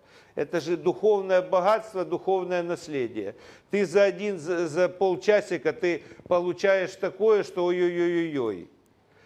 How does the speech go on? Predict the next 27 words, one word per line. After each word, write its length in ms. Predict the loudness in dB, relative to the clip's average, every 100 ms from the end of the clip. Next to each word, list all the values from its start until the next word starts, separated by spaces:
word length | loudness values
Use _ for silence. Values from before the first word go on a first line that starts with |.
| _
И 80 | 4
это 280 | 4 4 0
все 220 | 0 -2
сокрыто 540 | 0 -2 0 -2 0 -2
от 100 | -2
человечества. 320 | -4 -2 -2
Поэтому 360 | -2 0 0
у 40 | 0
меня 180 | 0 0
даже 280 | 0 -2
нет 200 | -2 -2
времени 520 | 0 -2 -2 -6 -4 -2
иврит 320 | -2 -2 -6
учить. 340 | -10 -10 -14 -14 -20 -6
Хоть 200 | -4 0
бы 120 | 0
то, 160 | 0
что 220 | 0 0 0
уже 320 | 0 2 4
открыто, 580 | 2 0 -2 -2 0 -2
уже 340 | -2 -4 -6
все 220 | -2 -2
это 220 | 0 -2
с 80 | -6
учителями 640 | -8 -8 -6 0 0 0 -4
можно 420 | -4 -4 -4 -6
учить. 440 | -6 -8 -10 -10